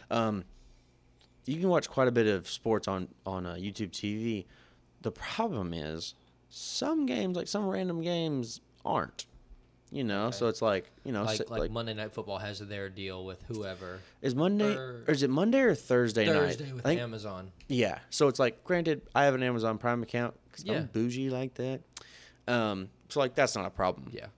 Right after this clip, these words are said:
Speaker 1: Um, but, like, there are definitely some, um, you know, like, there's definitely some, uh, especially, like, college. Like,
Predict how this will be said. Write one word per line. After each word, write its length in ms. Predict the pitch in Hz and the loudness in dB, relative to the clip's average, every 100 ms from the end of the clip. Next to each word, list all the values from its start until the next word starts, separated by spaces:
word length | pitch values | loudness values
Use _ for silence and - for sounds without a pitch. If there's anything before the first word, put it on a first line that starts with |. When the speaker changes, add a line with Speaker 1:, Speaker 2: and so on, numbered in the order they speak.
| _ | _
Speaker 1:
Um, 460 | 117 107 98 85 76 - _ _ _ _ _ _ _ _ _ - | 0 2 2 -2 -8 -14 _ _ _ _ _ _ _ _ _ -8
but, 180 | 110 107 | -2 -2
like, 500 | 101 98 92 - - _ _ _ _ _ _ _ _ _ - | 0 -2 -4 -8 -20 _ _ _ _ _ _ _ _ _ -4
there 280 | 123 135 | 4 6
are 60 | 131 | 6
definitely 720 | 120 120 - 120 120 113 107 - - | 6 4 2 -2 0 0 -4 -6 -10
some, 800 | - - 110 107 104 104 104 101 - - _ _ _ _ - _ _ _ _ _ _ _ _ _ - | -4 0 0 0 -2 -4 -6 -8 -14 -20 _ _ _ _ -20 _ _ _ _ _ _ _ _ _ -18
um, 720 | 65 62 57 50 50 50 50 - _ _ _ _ _ _ _ | -12 -10 -8 -8 -10 -12 -14 -16 _ _ _ _ _ _ _
you 180 | 117 110 | -6 -2
know, 120 | 101 | 0
like, 160 | 95 98 | -2 0
there's 180 | 123 113 | 0 4
definitely 360 | 117 110 117 | 2 2 -2
some, 420 | 101 - 107 101 98 | -2 -2 -2 -2 -2
uh, 320 | 95 92 90 87 _ _ _ _ _ _ _ - _ 117 | -2 -4 -6 -10 _ _ _ _ _ _ _ -20 _ -8
especially, 340 | - 147 143 | -2 -2 0
like, 160 | 131 - | -2 -4
college. 680 | - 101 101 113 113 - - - - - - | -2 0 2 0 -2 -6 -16 -20 -20 -20 -8
Like, 380 | 104 98 101 | -4 -2 -2